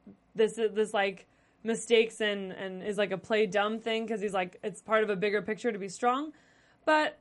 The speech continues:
I definitely think there isn't anyone better than him to run the team. Uh, you know, I mean,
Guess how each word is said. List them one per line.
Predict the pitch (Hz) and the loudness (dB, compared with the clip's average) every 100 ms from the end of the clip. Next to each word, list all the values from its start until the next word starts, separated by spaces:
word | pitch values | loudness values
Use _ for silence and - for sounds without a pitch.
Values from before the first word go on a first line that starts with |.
| _ | _
I | 285 302 | 4 4
definitely | 359 427 415 349 302 302 | 4 0 -2 -2 0 -2
think | - 269 254 247 220 _ - - | 0 0 0 -2 -10 _ -20 2
there | 254 247 | 4 4
isn't | 294 262 277 | 2 0 0
anyone | 269 262 254 226 220 208 | 0 2 2 2 0 -2
better | 165 202 233 226 | 2 4 4 2
than | 202 | 0
him | 196 196 185 | -6 -8 -8
to | 190 | -8
run | 170 196 196 196 170 | -4 -2 -2 -6 -6
the | 180 | -6
team. | 175 - 262 349 240 226 240 | -8 -8 -6 -4 -6 -6 -6
Uh, | 240 | 0
you | 247 | 4
know, | 247 | 4
I | |
mean, | 240 233 | 4 0